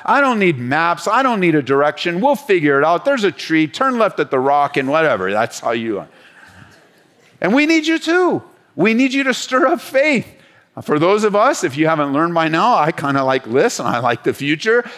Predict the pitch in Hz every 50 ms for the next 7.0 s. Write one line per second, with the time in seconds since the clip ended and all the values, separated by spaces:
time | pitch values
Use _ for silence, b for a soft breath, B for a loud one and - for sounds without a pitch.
0 | B B 135 139 135 - - - 143 143 160 165 160 175 226 262 247 - 247 233
1 | 196 202 190 170 147 - - - 123 127 131 - 135 127 123 131 165 233 240 226
2 | 175 139 127 - - - - 139 127 123 120 110 110 120 196 - - B B B
3 | B _ 160 160 - - 160 170 226 285 320 339 339 330 294 247 208 196 196 190
4 | 170 160 143 135 123 - - - 135 131 120 - - - 131 180 247 285 311 294
5 | 220 151 135 135 143 147 135 123 127 127 120 - - 139 127 - 120 123 135 147
6 | 165 170 190 220 277 320 349 349 311 254 190 151 131 117 107 104 110 135 196 233
7 | 226